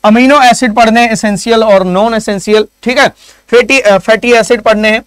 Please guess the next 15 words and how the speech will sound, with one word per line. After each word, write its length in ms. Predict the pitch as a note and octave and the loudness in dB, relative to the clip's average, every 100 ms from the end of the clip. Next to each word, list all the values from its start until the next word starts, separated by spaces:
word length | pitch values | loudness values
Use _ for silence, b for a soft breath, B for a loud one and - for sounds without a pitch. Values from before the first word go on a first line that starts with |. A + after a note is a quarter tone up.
| - | -10
जिसमें 260 | F3+ F#3+ G3 | -8 -4 -2
विटामिन 420 | E3+ F#3+ G3+ G#3 | 0 -2 -2 -2
ए, 180 | G#3 G#3 | 0 0
डी, 280 | F3+ G#3 G3+ | -2 -6 -6
ई, 200 | G3+ G#3 G#3 | -6 -6 -2
के, 200 | G#3 G#3+ b b b - | -2 -2 b b b -4
है 60 | |
ना, 140 | A3+ G#3+ | -2 -2
थायमिन, 460 | - F3+ G3 G#3+ | 0 0 0 0
राइबोफ्लेविन, 640 | F3+ F3+ G3 - G3+ G3 G3 | 0 2 0 -2 -2 -2 -2
निकोटीन 480 | F#3+ G3 F3+ G3 | -2 -2 -2 -4
एसिड, 340 | F#3+ F3+ G#3+ G#3 b b - | -4 -2 -2 -4 b b -2
प्लांट 380 | G#3+ A#3+ B3 A#3 | 0 2 2 -2
ग्रोथ 320 | D#3+ F#3+ A#3 | 0 0 0
सब्सटेंस, 680 | - A3 G3 - A3+ A3+ | -2 -2 -2 -2 -4 -4